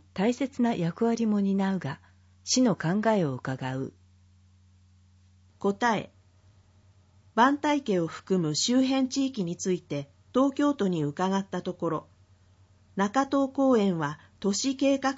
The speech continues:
Speaker 2: 公園として整備を進めているが、万体家はそのまま残していく方針とのことである。したがって、万体家は現状のまま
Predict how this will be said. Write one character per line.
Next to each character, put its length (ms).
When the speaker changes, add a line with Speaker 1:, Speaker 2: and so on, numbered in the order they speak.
Speaker 2:
公 220
園 180
と 160
し 100
て 120
整 260
備 140
を 60
進 280
め 120
て 120
い 120
る 140
が、 200
万 280
体 200
家 140
は 100
そ 140
の 140
ま 120
ま 140
残 300
し 100
て 100
い 120
く 160
方 220
針 260
と 120
の 120
こ 140
と 120
で 140
あ 100
る。 140
し 120
た 140
が 100
っ 80
て、 360
万 240
体 220
家 140
は 100
現 300
状 200
の 120
ま 160
ま 220